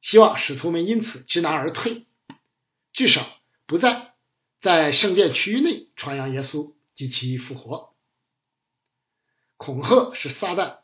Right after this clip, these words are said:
惯用的伎俩之一，而且常常能达其目的。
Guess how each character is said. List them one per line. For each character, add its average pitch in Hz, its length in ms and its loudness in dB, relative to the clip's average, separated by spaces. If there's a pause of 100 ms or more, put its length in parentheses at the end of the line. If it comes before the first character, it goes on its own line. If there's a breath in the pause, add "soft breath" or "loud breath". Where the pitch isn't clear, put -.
惯 214 260 0
用 214 160 -2
的 127 80 -6
伎 139 220 -6
俩 120 180 -10
之 - 200 -10
一， 196 220 -12 (1000)
而 151 120 -4
且 135 200 -4
常 151 180 -6
常 135 160 -4
能 135 160 -6
达 127 160 -10
其 123 360 -6
目 135 140 -8
的。 127 220 -12